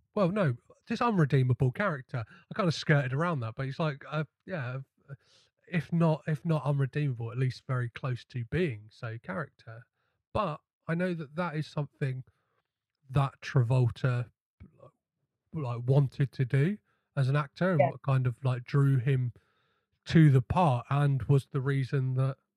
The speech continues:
Speaker 1: John G. Avildsen left the project, because Travolta kind of was quite a big name at the time, like, or at least had a bit of cachet, that he was like, "Well, I'm, I'm not doing it unless we kind of keep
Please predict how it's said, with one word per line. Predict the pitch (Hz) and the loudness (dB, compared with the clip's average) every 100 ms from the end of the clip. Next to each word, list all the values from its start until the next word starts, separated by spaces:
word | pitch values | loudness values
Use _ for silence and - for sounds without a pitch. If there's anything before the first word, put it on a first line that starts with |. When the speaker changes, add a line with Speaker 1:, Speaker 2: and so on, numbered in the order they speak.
| _ _ _ _ _ _ _ _ _ | _ _ _ _ _ _ _ _ _
Speaker 1:
John | 151 143 131 | 0 2 0
G. | 139 131 | -2 -2
Avildsen | 139 135 131 - 143 135 123 | -2 -2 -6 -6 -6 -6 -4
left | 139 143 117 - | -2 -2 -2 -8
the | 143 | -10
project, | - 208 - 113 - - - | -4 -4 -2 -6 -6 -14 -14
because | 120 135 123 - _ _ _ _ _ _ - | -8 -4 -4 -6 _ _ _ _ _ _ 2
Travolta | 127 139 151 131 - | 4 6 4 2 0
kind | 131 123 | 0 2
of | 127 - _ _ - | 0 -2 _ _ -4
was | 135 - - _ _ | -4 -4 -18 _ _
quite | - 160 139 | -4 -2 -2
a | - | 0
big | 156 147 131 | 0 0 -4
name | 127 151 170 123 | -2 0 2 0
at | 117 _ | -6 _
the | _ - | _ -12
time, | 127 - | -12 -6
like, | 131 123 127 | -4 -4 -2
or | 135 | -2
at | |
least | 135 - | -2 -4
had | 135 | -6
a | 123 | -4
bit | 123 | -8
of | 123 | -10
cachet, | - 139 113 - 151 143 113 135 _ _ _ _ _ _ _ _ 311 135 | -4 -2 -2 -2 -2 0 -2 -8 _ _ _ _ _ _ _ _ -20 0
that | 139 147 - _ _ _ _ _ - | 2 2 -2 _ _ _ _ _ -6
he | 160 | 0
was | 147 131 | 0 0
like, | 151 143 | -2 -2
"Well, | 147 147 | -4 -4
I'm, | |
I'm | 143 147 | 0 2
not | 160 135 - | 2 0 4
doing | 151 170 127 | 6 6 4
it | 117 113 | 0 -2
unless | 120 123 117 - | -2 -2 -4 -4
we | 131 | -6
kind | - 131 123 | -2 -2 0
of | 117 - | -2 -6
keep | - 139 | -6 -6